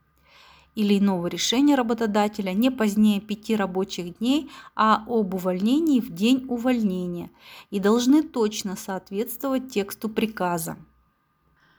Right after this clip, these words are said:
В графе три раздела «Сведения о работе» трудовой книжки в виде заголовка указывается полное наименование организации, а также сокращенное наименование организации при его наличии.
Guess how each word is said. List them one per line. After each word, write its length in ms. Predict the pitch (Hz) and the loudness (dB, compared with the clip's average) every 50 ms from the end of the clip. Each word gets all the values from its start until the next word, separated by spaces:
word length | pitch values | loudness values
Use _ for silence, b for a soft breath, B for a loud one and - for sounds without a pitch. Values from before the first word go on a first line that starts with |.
| b b b b b b b _ | b b b b b b b _
В 160 | - 208 202 | -12 -8 -2
графе 340 | 185 208 220 214 214 - 311 | 0 2 2 2 0 -2 -4
три 400 | 277 - - 233 220 196 175 180 | -4 -4 -6 -4 -4 -2 -2 -2
раздела 480 | 185 202 208 202 208 202 233 233 233 226 | -2 0 -2 -2 -2 0 2 2 2 2
«Сведения 640 | 220 226 - 220 226 226 202 202 202 202 202 202 202 | 0 -2 -2 -2 -2 0 0 2 2 2 2 2 2
о 40 | |
работе» 520 | 196 196 190 180 175 190 190 - - 190 B B B B B B B | 0 0 -2 -4 -6 -8 -10 -10 -10 -14 B B B B B B B
трудовой 440 | - 208 202 190 208 190 185 190 196 | -8 -6 -2 0 0 0 0 0 -2
книжки 580 | 196 - - 196 185 185 - - - 175 165 B B B B B B - | -2 -2 -2 -2 -2 -2 -4 -6 -8 -8 -10 B B B B B B -8
в 100 | - 196 | -6 -4
виде 300 | 196 190 208 226 196 202 | -2 0 0 0 0 0
заголовка 720 | 202 - 196 180 170 190 185 185 226 - - - - - | 0 0 0 0 0 0 2 2 2 0 0 -4 -6 -4
указывается 800 | 180 185 185 - - 214 226 220 214 214 196 190 180 185 - - 180 | -4 -4 -2 0 2 2 2 2 2 0 0 0 -2 -4 -6 -8 -10
полное 540 | - - - 180 185 226 247 262 269 254 240 | -10 -10 -6 -2 2 4 4 4 6 4 4
наименование 800 | 214 208 196 190 185 175 175 175 175 170 175 185 202 226 233 233 | 4 2 0 0 -2 -4 -4 -6 -2 0 0 2 2 2 2 2
организации, 920 | 233 220 208 226 226 233 226 202 190 180 170 165 - - - - - B B B B B B B B B | 0 0 0 2 2 2 2 2 2 0 0 -2 -4 -8 -12 -12 -14 B B B B B B B B B
а 140 | - 196 | -6 -6
также 500 | - - _ 180 185 180 180 196 208 240 | -6 -6 _ -2 -2 0 0 0 0 0
сокращенное 800 | 262 262 - 269 269 277 285 277 - - 294 269 240 226 202 185 | 0 0 -2 -2 0 0 0 2 2 4 4 4 6 4 4 2
наименование 840 | 180 180 180 180 175 175 170 170 170 165 165 185 208 226 233 233 214 | 0 -2 -4 -4 -4 -4 -4 -4 -4 -2 0 0 2 2 2 0 0
организации 840 | - 202 208 196 220 226 226 226 208 196 180 170 170 - - - 170 | -2 -4 -2 0 4 4 4 4 4 2 2 0 0 -2 -8 -10 -10
при 220 | - - - 190 | -10 -8 -6 -6
его 140 | 180 170 185 | -4 -2 -2
наличии. 600 | 185 185 180 175 170 165 - - - - - | -2 -2 -2 -4 -4 -6 -6 -8 -8 -10 -12